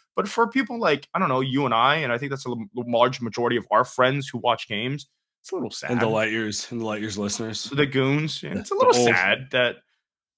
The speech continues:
Speaker 1: I don't know, they just don't care about people. I don't know. I don't even, I'm not even trying to make fun of people. <laughs> I'm just saying
Speaker 2: Mm-hmm.
Speaker 1: it's kinda sad is what it is.
Speaker 2: Yeah,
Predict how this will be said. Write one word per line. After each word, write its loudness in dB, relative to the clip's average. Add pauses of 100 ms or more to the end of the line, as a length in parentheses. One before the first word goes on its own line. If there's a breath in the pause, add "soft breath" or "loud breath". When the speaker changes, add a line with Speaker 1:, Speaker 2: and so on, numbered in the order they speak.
(140)
Speaker 1:
I -4
don't 0
know, 2
they -4
just -6
don't 0
care 0
about -4
people. -6
I 4
don't 6
know. 12
I 10
don't 10
even, 4
I'm 6
not 8
even 2
trying 6
to 4
make 2
fun 2
of 2
people. -10
<laughs> -2
I'm 4
just 0
saying 4
Speaker 2:
Mm-hmm. 0
Speaker 1:
it's -12
kinda -10
sad -12 (580)
is -8
what -4
it -8
is. -14 (400)
Speaker 2:
Yeah, 4